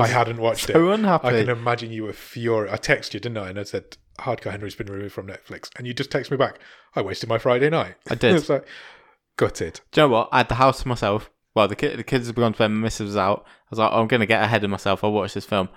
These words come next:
Speaker 2: I could have done anything.
Speaker 1: You could have.
Speaker 2: I could have.
Speaker 1: That's what you get for
Speaker 2: played
Speaker 1: watching them
Speaker 2: on,
Speaker 1: out of order. You should have watched The
Speaker 2: having a
Speaker 1: Last Laugh first.
Speaker 2: PlayStation night, watch something I actually wanted to watch.
Speaker 1: <laughs>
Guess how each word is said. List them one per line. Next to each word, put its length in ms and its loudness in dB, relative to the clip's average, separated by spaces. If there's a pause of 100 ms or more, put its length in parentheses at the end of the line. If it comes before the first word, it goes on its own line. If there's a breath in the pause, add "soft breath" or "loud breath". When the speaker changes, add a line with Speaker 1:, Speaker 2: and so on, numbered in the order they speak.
(120 soft breath)
Speaker 2:
I 80 2
could 160 -6
have 100 0
done 100 2
anything. 440 0 (320 soft breath)
Speaker 1:
You 60 -10
could 160 2
have. 120 2
Speaker 2:
I 60 -8
could 160 -2
have. 140 2 (260)
Speaker 1:
That's 220 0
what 80 -2
you 60 -4
get 180 0
for 60 -10
Speaker 2:
played 120 6
Speaker 1:
watching 60 6
them 120 4
Speaker 2:
on, 60 4
Speaker 1:
out 60 0
of 80 -4
order. 240 2
You 80 -6
should 160 -8
have 60 -6
watched 120 -10
The 80 2
Speaker 2:
having 140 2
a 40 -6
Speaker 1:
Last 240 4
Laugh 80 0
first. 240 4
Speaker 2:
PlayStation 60 -2
night, 300 2
watch 240 0
something 260 -2
I 140 2
actually 180 -2
wanted 280 0
to 100 -4
watch. 460 0
Speaker 1:
<laughs> 60 2